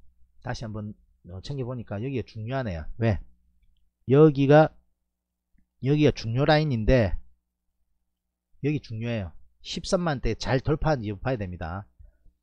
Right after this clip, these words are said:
이런 식으로 차트를 다 보면서 천천히 보십시오. 그래서 여기 가면 튕겨 내려오고 왔다 갔다 좀 할 것 같아요. 그러면서 이평선 다 이제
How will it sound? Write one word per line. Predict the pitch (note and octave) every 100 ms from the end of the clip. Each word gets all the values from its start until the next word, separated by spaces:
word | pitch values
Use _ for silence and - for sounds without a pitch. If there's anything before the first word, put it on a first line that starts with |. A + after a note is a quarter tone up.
| _ - -
이런 | F3+ A3+
식으로 | G3 C#3+
차트를 | - A#3+ F#3+ -
다 | - G2+ - -
보면서 | - A3+ -
천천히 | C3+ - G#2 - - - - - - B2 D3+
보십시오. | E3+ E3+ - D#3 F#2 - _ _ _ _ _ _ _ _ -
그래서 | - C#3+ C3+ C3 G#2 G2 A2+
여기 | C#3+ D#3
가면 | B2+ C3
튕겨 | - C3+ C#3
내려오고 | C#3+ C3 G2+
왔다 | A2+ -
갔다 | C#3+ -
좀 | C3+ G#2+
할 | A#2
것 | -
같아요. | C#3+ - C3+ F2+ - _ _ _
그러면서 | - D#3+ A#2
이평선 | A2+ D#3+ D3 D#3+
다 | A#2
이제 | A2+ A#2